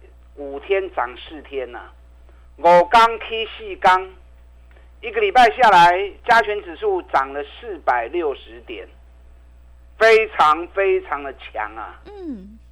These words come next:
Speaker 1: 美国股市是起起落落，一下涨一下跌啊，受到这些政治性的干预或者银行的问题，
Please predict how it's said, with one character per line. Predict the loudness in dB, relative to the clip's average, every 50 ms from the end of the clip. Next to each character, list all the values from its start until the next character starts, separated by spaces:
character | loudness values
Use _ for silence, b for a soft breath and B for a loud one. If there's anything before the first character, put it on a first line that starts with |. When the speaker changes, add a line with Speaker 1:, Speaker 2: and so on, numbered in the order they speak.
| -20 -20 -20 _ -14 -8
Speaker 1:
美 | -8 -8
国 | -4 0 0 0
股 | 0 -2 -6 -10 -8
市 | -6 -6 -6 -6
是 | -4 -6 -8 -8
起 | -10 -14 -14 -14 -12
起 | -12 -10 -8
落 | -6 -6 -6 -4
落， | -4 -4 -4 -4 -6 -8 -14 -20 -20 _ _ _ _ _ _ _ _
一 | -12 -2
下 | 0 2 2 2
涨 | 2 0 -2 -2 -2 -4 -8 -6
一 |
下 | -2 0 2 2 0
跌 | 0 -4 -10 -14 -14 -14 -16 -18 -20 -20 -20 -20 -20 -20 -20 -16 -6
啊， | -4 -2 -2 -2
受 | -2 -2 0 2
到 | 4 2 2
这 | 2 -2 -6 -6 -4
些 | -4 -4 -4 -2
政 | -4 -6 -8 -6 -8
治 | -12 -14
性 | -14 -14 -14 -12 -12
的 | -12 -12 -12 -16 -20 -20 -8 -4
干 | -2 -2 -2 -4 -8
预 | -14 -16 -16 -18 -20 b b b b b b b -2
或 | 0 0
者 | 0 0 -4 -6 -6 -10
银 | -16 -14 -8 -6
行 | -6 -4 -4
的 | -6 -6
问 | -4 -2 -4 -4 -4 -6 -14
题， | -20 -20 -20 -20 -20 -20 -20